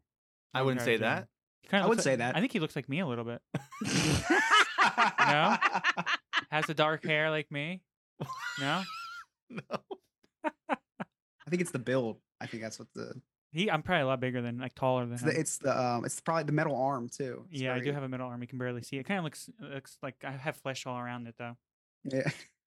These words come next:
Speaker 1: Earlier I said I was, you know
Speaker 2: Hold on, hold on, Jen. What do you think of it?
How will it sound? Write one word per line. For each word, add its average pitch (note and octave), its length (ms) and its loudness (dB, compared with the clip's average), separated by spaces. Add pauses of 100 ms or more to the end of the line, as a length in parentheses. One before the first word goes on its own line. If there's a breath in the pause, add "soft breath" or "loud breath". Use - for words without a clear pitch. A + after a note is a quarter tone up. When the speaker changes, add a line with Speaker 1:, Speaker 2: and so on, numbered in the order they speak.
(280)
Speaker 1:
Earlier D#3+ 340 0
I C#3 80 2
said C3+ 200 -6
I C3+ 160 0
was, C#3 200 -8
you C#3+ 140 -2
know F3 80 4
Speaker 2:
Hold B3+ 140 6
on, A#3 120 4
hold C#4+ 140 4
on, A3+ 140 2
Jen. A3+ 180 2
What C#4+ 80 2
do D#4 60 0
you D#4 160 4
think E3+ 160 0
of B2+ 100 2
it? B2 140 -6